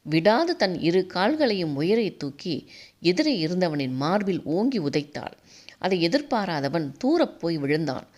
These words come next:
அதை அங்கிருந்த யாரும் எதிர்பார்க்கவில்லை. அவளை பற்றி இருந்தவன் தன் நண்பனை அவள் அடித்ததில் கடுப்பாகி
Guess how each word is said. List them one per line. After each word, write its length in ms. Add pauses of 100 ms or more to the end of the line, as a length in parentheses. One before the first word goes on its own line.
(300)
அதை 360
அங்கிருந்த 640
யாரும் 460
எதிர்பார்க்கவில்லை. 880 (520)
அவளை 260
பற்றி 400
இருந்தவன் 540
தன் 160
நண்பனை 460
அவள் 220
அடித்ததில் 560
கடுப்பாகி 800